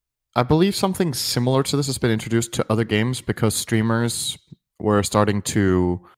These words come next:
you know, there was this problem in Dota for a while where we would just get spam invites from guilds. And I think it's especially happened to, like, Gorg, where he was getting invited to guilds on stream that had, like, sexually explicit content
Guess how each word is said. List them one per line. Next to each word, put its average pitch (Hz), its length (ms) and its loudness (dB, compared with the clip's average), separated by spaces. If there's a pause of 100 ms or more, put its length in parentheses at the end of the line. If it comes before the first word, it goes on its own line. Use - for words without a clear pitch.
(580)
you 160 60 4
know, 151 140 8
there 139 120 6
was 165 140 4
this 151 120 2
problem 135 360 4
in 104 80 0
Dota 101 240 4
for 120 120 2
a 110 60 6
while 113 300 6
where 98 240 4
we 101 100 4
would 104 160 2
just - 160 -2
get 110 140 -2
spam 101 400 0
invites 107 320 2
from 107 180 -2
guilds. 110 640 0 (300)
And 92 420 0
I 107 80 0
think 117 200 0
it's 101 160 -4
especially 110 580 -2
happened 107 300 -2
to, 110 80 -8
like, 80 200 -4
Gorg, 101 420 2
where 101 120 0
he 101 80 2
was 95 240 2
getting 104 260 2
invited 98 460 2
to 104 100 -6
guilds 95 500 0
on 98 220 0
stream 95 520 0
that 87 160 0
had, 95 200 -4
like, 85 200 0
sexually 98 440 -2
explicit 90 480 -4
content 92 520 -2